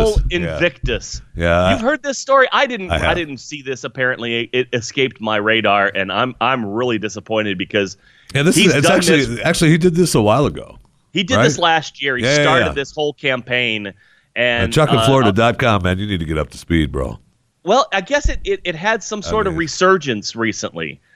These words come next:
Speaker 1: because now he's contacted the National Libertarian Party, accusing them of being in bed with communists. And, uh, he's saying that he's going to dispute the, the, uh, uh, I guess the el-, election results from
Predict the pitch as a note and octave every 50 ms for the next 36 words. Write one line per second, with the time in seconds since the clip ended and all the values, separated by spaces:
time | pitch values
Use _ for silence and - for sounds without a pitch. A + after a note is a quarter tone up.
0 | _ _ _ _ _ _ _ - C#3+ - - E3 C3+ B2 D3 D#3+ F3 F#3+ G3+ F#3
1 | F#3 D#3 - - E3+ D#3+ E3 E3+ - E3+ D#3 D3+ D3 - D3+ B2+ B2 A#2 A#2 A#2+
2 | C3+ C#3 B2+ - C#3+ B2+ B2 B2 A#2 B2+ A#2+ - B2+ A#2+ A#2 A2 G#2+ G#2+ - A2+
3 | A2+ A2+ A#2 A2+ A2+ A2+ A2 - - - _ - - G#2+ - - - D3 E3 F3
4 | D#3 C#3+ E3 D3+ C#3+ C3+ C#3 C3+ C#3 C3+ C3 A#2 A2 G2 F#2 B2+ B2+ B2+ B2+ B2+
5 | B2 A#2 A2+ G#2+ - B2 A#2+ A#2 G#2+ A2+ - - - C3 A#2+ A#2 A2+ A#2 A2+ A2
6 | A2 A2+ G#2+ - - - - - - - _ _ _ _ _ _ - G#2 G#2 G#2
7 | G2+ G2+ G2+ G2+ G2+ G2 G2+ G2+ G2+ G2 G2 G2+ A#2 A#2 - - C#3+ C3 B2+ B2+
8 | A#2+ G#2+ A#2 B2 - - B2+ B2 A#2+ A2+ A2+ A2 G#2+ G#2+ - - - - A#2+ A#2+
9 | B2 A2 - - A2 G#2+ G2+ G2+ G2+ D#2+ C#2+ - F#2+ F#2+ F#2+ F#2 F2+ F2+ E2+ E2
10 | E2 E2 D#2+ D#2 - - - _ - D2+ D#2 D2+ D2 C#2+ C#2+ D2 C#2+ - - D#2
11 | D#2+ D#2+ G2+ G2 - - G2 F2+ E2 D#2+ D#2+ D#2 - - D#2+ E2 E2+ F#2+ F2 -
12 | - F#2+ F2+ F#2 F2 D#2 G2 F#2 F2+ F#2 - - - F2+ E2+ E2 D#2+